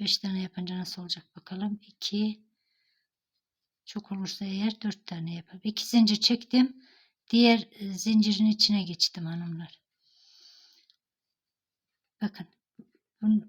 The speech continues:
bu trabzanların içini dolduruyoruz sık iğneyle.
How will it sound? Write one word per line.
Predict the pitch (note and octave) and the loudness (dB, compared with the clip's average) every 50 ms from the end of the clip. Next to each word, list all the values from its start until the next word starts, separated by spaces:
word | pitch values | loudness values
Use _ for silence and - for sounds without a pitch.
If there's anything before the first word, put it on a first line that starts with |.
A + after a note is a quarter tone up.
| _ - | _ 0
bu | A3+ A#3+ A#3+ A#3+ A3+ - _ - | 2 2 2 2 0 -4 _ -4
trabzanların | - A3 A#3 A3+ A#3 A3+ A3 G#3+ G#3 G#3 G#3 G#3 | 0 4 4 4 4 4 4 6 6 6 4 4
içini | A3 G#3+ G#3+ - - G#3+ A3 A#3+ B3+ C4+ - - - _ _ _ _ _ _ _ _ _ _ _ _ _ _ _ _ - - | 2 2 2 4 4 6 8 8 6 4 2 -6 -18 _ _ _ _ _ _ _ _ _ _ _ _ _ _ _ _ -6 -2
dolduruyoruz | A3+ A3 G3+ F#3 G3 F#3 F3+ F3 E3+ E3 D#3+ F#3 E3+ - | 0 0 0 0 -2 -4 -4 -4 -6 -6 -6 -8 -6 -6
sık | - - - - - | -8 -8 -8 -8 -8
iğneyle. | G3 E3 D#3 D#3 D#3 D#3+ - | -6 -6 -6 -6 -8 -12 -14